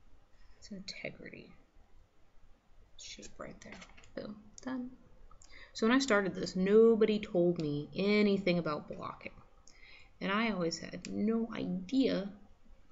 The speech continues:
why my pieces came out looking different than the one in the picture. Blocking is one of those things that's super important, but I don't think enough people go over with beginning knitters. Okay,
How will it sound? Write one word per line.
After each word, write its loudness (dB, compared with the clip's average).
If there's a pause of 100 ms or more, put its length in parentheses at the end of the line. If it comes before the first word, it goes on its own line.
(280)
why 4
my 0
pieces -4
came -4
out -4
looking -2 (220)
different 0
than -4
the -4
one -6
in -6
the -8
picture. -8 (1500)
Blocking 4
is 2
one 4
of 4
those 4
things -2
that's -6
super 0
important, 2
but 0
I 2
don't 0
think -4
enough -6
people -6
go 0
over 0
with -2 (460)
beginning -4 (240)
knitters. -6 (1120)
Okay, -8